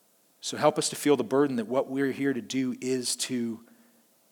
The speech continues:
go and make disciples. Because this is our one shot, and we don't want to waste it. So help us not to by your power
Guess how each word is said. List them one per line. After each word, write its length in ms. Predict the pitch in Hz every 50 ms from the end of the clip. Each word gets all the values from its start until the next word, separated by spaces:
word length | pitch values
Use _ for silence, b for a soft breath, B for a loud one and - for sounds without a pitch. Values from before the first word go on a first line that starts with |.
| _ -
go 500 | - 123 117 123 127 131 131 135 135 131 - _ _ -
and 220 | - 117 110 104
make 400 | 104 101 98 101 - - - - _ _ _ _ -
disciples. 800 | - - - - - 143 156 - - - - - - - - - _ _ _ _ _ _ _ _ _ _ _ _ _ _ _ _ _ _ _ _ _ _ _ _ _ _ _ _ _ _ - - - -
Because 220 | - - 117 104
this 220 | 110 131 - -
is 80 | 143 131
our 80 | 147 143
one 200 | 135 139 135 135
shot, 460 | - - 131 87 82 - - - _ _ _ _ _ _ _ _ _ _ _ _ _ _ _ _ _ _ _ _ _ _ _ _ - -
and 80 | - 127
we 80 | 127 127
don't 180 | 131 127 123
want 140 | 123 131 120
to 40 | 113
waste 360 | 92 - - - - - -
it. 60 | - - _ _ _ _ _ _ _ _ _ _ _ _ _ _ _ _ - - - - _ _ -
So 120 | - - -
help 220 | 127 135 - 143
us 140 | 131 - -
not 240 | 123 117 117 120 -
to 200 | - 123 117 110
by 300 | 101 120 117 117 120 117
your 320 | 110 110 113 110 110 107
power 480 | - - - 87 78 82 90 92 90